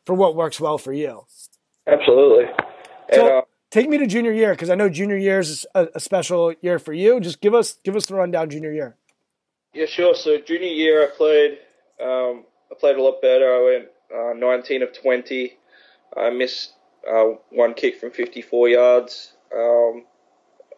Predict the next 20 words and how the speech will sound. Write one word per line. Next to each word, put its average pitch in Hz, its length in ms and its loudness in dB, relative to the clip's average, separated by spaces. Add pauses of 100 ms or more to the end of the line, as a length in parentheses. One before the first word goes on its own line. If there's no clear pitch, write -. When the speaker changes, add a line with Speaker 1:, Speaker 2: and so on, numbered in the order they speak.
Speaker 2:
uh, 98 260 -4 (960)
won 123 280 -2
the 123 200 4
Lou 123 200 0
Groza 123 460 0
for 123 360 0 (440)
Nation's 127 460 -4
top 131 220 -2
kicker, 131 560 0
and, 120 140 -6 (880)
um, 117 440 -2 (1000)
yeah, 147 160 2
kicked 151 280 -6
really 135 220 2
well. 131 400 2 (160)
Um, 120 440 -2 (720)
felt 139 240 2
really 135 200 0
good 131 380 -2
technique-wise, 127 1080 0